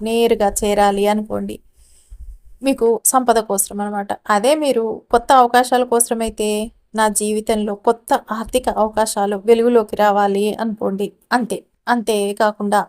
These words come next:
ఆర్థిక స్థిరత్వం కోసమైతే, "నా దరిద్రం తొలగించి ఆర్థిక శక్తి నేరుగా నా జీవితంలోకి రావాలి" అని చెప్పేసుకోండి. వ్యాపారంలో మీరు బాగా విజయాలు సాధించాలంటే, "నా వ్యాపార కార్యక్ర-, కార్యాలు వేగంగా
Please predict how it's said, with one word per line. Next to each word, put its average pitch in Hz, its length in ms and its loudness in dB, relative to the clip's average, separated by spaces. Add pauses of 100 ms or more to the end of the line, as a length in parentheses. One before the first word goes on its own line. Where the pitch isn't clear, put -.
ఆర్థిక 262 360 2
స్థిరత్వం 220 520 -2
కోసమైతే, 214 720 -4 (520)
"నా 240 140 4
దరిద్రం 214 520 2
తొలగించి 220 720 -2
ఆర్థిక 226 360 0
శక్తి 185 380 -6
నేరుగా 240 500 2
నా 208 160 0
జీవితంలోకి 202 640 -2
రావాలి" 196 560 0
అని 214 140 0 (100)
చెప్పేసుకోండి. - 600 -2
వ్యాపారంలో 233 640 4
మీరు 208 180 -2
బాగా 226 420 0
విజయాలు 214 360 2
సాధించాలంటే, 202 920 -2 (400)
"నా 220 100 4
వ్యాపార 214 520 2
కార్యక్ర-, 214 720 0 (440)
కార్యాలు 220 500 6
వేగంగా 214 800 -2